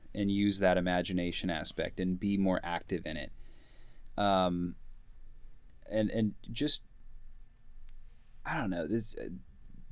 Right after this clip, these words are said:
get into it. Like, let yourself escape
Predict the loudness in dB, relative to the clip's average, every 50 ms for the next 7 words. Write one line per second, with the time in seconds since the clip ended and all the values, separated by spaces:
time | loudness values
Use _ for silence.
0 | -10 -10 -10 -12 -16 -18 -18 -16 -14 -14 -12 -12 -12 -10 -2 4 6 6 6 6
1 | 6 6 6 6 6 4 2 0 -2 -2 -4 -6 -10 -10 -6 -2 -2 -2 -2 -4
2 | -4 -4 2 6 8 8 8 8 6 4 4 4 2 6 8 10 12 12 12 10
3 | 8 6 0 -8 -10 -10 -10 -12 -14 -14 -14 -12 -10 -10 -8 -2 0 4 4 6
4 | 6 4 4 4 6 6 6 6 4 0